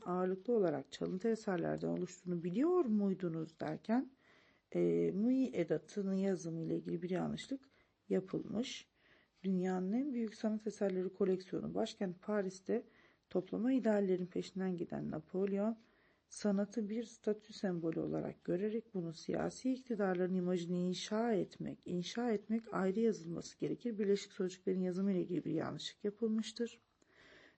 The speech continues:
Dönemin Fransız yetkilileri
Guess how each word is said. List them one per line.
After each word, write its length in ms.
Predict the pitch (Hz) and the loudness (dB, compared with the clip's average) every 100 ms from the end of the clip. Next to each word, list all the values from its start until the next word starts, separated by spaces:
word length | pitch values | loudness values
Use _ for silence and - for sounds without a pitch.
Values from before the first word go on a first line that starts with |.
| _ | _
Dönemin 360 | 180 185 190 220 | 2 4 4 2
Fransız 600 | 226 233 247 269 285 220 | 0 -2 -2 0 -2 0
yetkilileri 1000 | 233 226 - 233 220 214 202 202 202 202 | 0 0 -4 -4 2 4 6 6 4 2